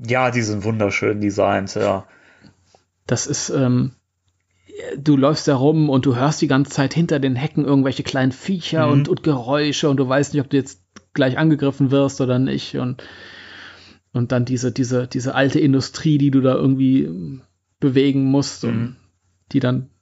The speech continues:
Speaker 2: ach, finde ich, finde ich wunderbar. Das war ja mein Albtraum beim ersten Mal spielen, weil ich bin jemand, der, ähm,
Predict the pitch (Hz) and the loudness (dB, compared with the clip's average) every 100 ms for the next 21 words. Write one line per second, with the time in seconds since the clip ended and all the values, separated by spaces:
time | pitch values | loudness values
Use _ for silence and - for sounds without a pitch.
0 | _ - - - - _ _ _ _ - | _ -14 -14 -16 -20 _ _ _ _ -6
1 | 123 123 - 123 - 131 123 113 120 - | -4 -4 -6 -6 -2 -2 0 -2 -4 -8
2 | - - - - 127 127 151 143 131 131 | -18 -18 -18 -6 -2 2 4 4 2 2
3 | 160 - - 131 127 123 135 139 - 123 | -2 -2 0 2 2 0 -4 -6 -2 -2
4 | 120 - 165 143 131 185 - - - - | -2 -4 0 2 2 -2 -8 -20 -20 -8
5 | 123 - - 139 143 139 139 143 135 139 | -6 -4 0 0 0 0 2 4 2 2
6 | 127 123 - 123 117 120 | 2 0 -2 -2 0 -2